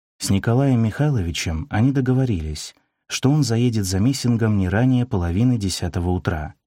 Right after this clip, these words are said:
и он вышел. Лаврентий Павлович взял в руки пропуск Вольфа и уже совсем собрался подписать его, однако неожиданно резко отвел руку. «Послушайте, Мессинг, вы взаправду способны читать чужие мысли?»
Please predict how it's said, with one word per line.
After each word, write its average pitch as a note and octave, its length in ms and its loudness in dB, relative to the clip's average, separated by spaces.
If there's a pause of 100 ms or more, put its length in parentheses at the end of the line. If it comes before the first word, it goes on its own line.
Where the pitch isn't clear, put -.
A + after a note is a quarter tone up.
(380)
и C3+ 120 2
он C#3 180 2
вышел. E2 520 -6 (880)
Лаврентий A2+ 480 2
Павлович A#2 580 -2
взял G#2+ 360 0
в A2 80 -4
руки G2+ 240 -2
пропуск E2+ 500 -6
Вольфа G#2+ 520 -2 (360)
и G#2+ 100 0
уже G2+ 280 0
совсем A#2 540 -2
собрался F2+ 540 -2
подписать - 640 -4
его, D#2 300 -6 (460)
однако B2 400 2
неожиданно A#2 720 0
резко G2+ 460 -2
отвел E2+ 360 -4
руку. D#2 460 -4 (920)
«Послушайте, C#3 580 0
Мессинг, G2+ 500 -2 (640)
вы G2+ 180 2
взаправду A2+ 520 0
способны F#2 540 -2
читать E2+ 420 -4
чужие F2+ 440 -2
мысли?» D#2+ 460 -4